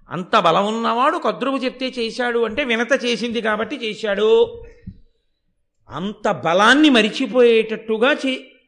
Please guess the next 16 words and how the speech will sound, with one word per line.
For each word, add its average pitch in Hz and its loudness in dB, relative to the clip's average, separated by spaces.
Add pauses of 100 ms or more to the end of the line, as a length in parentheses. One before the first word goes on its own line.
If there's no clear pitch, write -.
(360)
ఎందుకు 277 -4
చేశాడు 277 -2 (760)
అంటే 339 -8 (480)
అమ్మయే 202 6 (260)
ప్రధానమైన 220 0
అనుకరణకి 214 -6 (340)
ఆదర్శంగా 208 -2
స్వీకరింపబడింది. 196 -6 (340)
కాబట్టి 175 -4
లోకంలో 254 2
ఉన్న 247 -2
తల్లులందరికీ 262 0
పరాకు 277 -4
చెప్తున్నారు 247 -8
నన్నయ్య 226 0
గారు. 127 -2